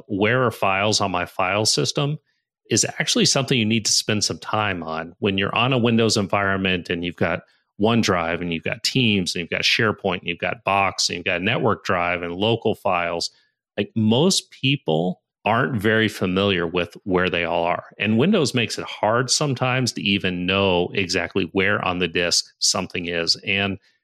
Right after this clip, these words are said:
that's a pretty important skill to have as you start getting your Python environment set up. And so it's really important to kind of get that base foundation in place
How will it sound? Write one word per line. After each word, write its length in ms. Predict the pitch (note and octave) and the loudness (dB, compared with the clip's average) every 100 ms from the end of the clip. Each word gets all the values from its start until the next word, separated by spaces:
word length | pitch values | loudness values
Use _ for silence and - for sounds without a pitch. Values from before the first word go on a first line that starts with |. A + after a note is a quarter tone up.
| _ - | _ -6
that's 200 | E3 - | -2 -2
a 60 | |
pretty 320 | A3 - D3 B2+ | -2 0 2 2
important 480 | A#2+ - A#2 A#2+ | 0 0 0 0
skill 400 | - - F#2+ F#2+ | 0 0 0 0
to 80 | G2+ | 0
have 460 | - F#2+ F#2 G#2 - | -2 -2 -2 -4 -4
as 180 | F2+ F2 | -4 -2
you 80 | F#2 | 0
start 360 | - - F2+ | 0 0 -2
getting 240 | F#2+ F#2 F#2+ | -4 -4 -4
your 180 | F2 E2 _ _ - | -6 -8 _ _ -6
Python 320 | F#2 F#2 F2+ | -4 -2 -4
environment 480 | E2+ F2+ F2 F2+ - | -4 -4 -2 -4 -2
set 220 | F#2+ F2 | 0 0
up. 220 | F2+ - _ _ _ - | 0 -2 _ _ _ -6
And 160 | G2 | -2
so 600 | - G2+ F#2 F#2 F2+ F2+ | 0 2 2 2 2 0
it's 400 | G2 F#2 F2 - - | -2 -4 -2 -2 -2
really 380 | G#2 G#2 G#2+ A2 | 0 2 4 2
important 500 | F#2+ - G#2 G#2+ F2 | 0 0 -2 0 -2
to 140 | F2+ - | -4 -6
kind 240 | - F#2+ | -8 -6
of 160 | F2 - | -6 -4
get 240 | G2+ - | -4 -2
that 340 | F2 F#2 G2 | -4 -4 -6
base 480 | - F2+ F2+ - - - _ _ _ | -4 -2 0 0 -2 -8 _ _ _
foundation 760 | F#2 F2 E2 E2+ F2+ - B2+ C#3 - | -4 -4 -2 -2 0 0 -2 -4 -4
in 180 | F2+ | -6
place 600 | E2 - F2 G#2 - - | -4 -2 0 0 0 -2